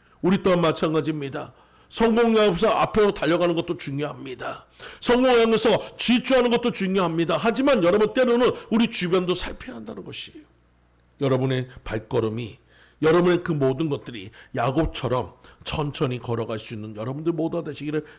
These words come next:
간절히 축원드립니다. 그래서 야곱은 형을 먼저 보내고 내 아내의 걸음대로, 그 어린 아들들의 걸음대로, 그리고 그 짐승들의 걸음대로 천천히 행했습니다. 바로 이것은 바로 유유히 자기 길을 걸었다는 것입니다.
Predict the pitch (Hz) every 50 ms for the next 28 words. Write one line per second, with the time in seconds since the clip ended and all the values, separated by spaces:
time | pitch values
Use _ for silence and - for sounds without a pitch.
0 | - - 101 95 95 98 92 95 95 - - - - 147 147 156 - - - 98
1 | 92 85 90 - - - - - - _ _ _ _ _ _ _ _ _ _ _
2 | - - - - 190 180 185 190 175 160 156 175 175 180 180 175 175 180 180 175
3 | 165 160 156 151 170 156 139 151 151 151 143 143 170 175 151 120 113 - - -
4 | - - 156 185 190 175 - 151 165 165 180 180 180 175 175 - 156 151 156 160
5 | 151 147 135 127 127 135 120 113 113 - - - - - - - 220 240 233 -
6 | 190 196 190 226 220 208 180 170 180 196 175 190 185 190 185 - 151 160 160 160
7 | 156 147 139 131 127 139 131 123 117 - - - - - - 214 233 226 233 233
8 | 233 - 233 240 233 - 233 240 175 233 240 226 226 214 214 214 208 160 156 165
9 | 165 160 151 156 160 165 151 131 - - - - - - 156 139 139 127 - 143
10 | 123 113 113 113 139 156 165 160 - - - 147 127 123 117 - - - - _
11 | _ _ _ _ _ - - - - - 208 233 254 214 190 214 220 220 240 220
12 | 196 185 196 185 160 175 208 208 220 233 226 226 - 151 151 175 208 - - 175
13 | 170 196 208 208 - - - - 117 117 131 - - - 160 180 190 165 143 -
14 | - 127 110 101 95 90 - 60 -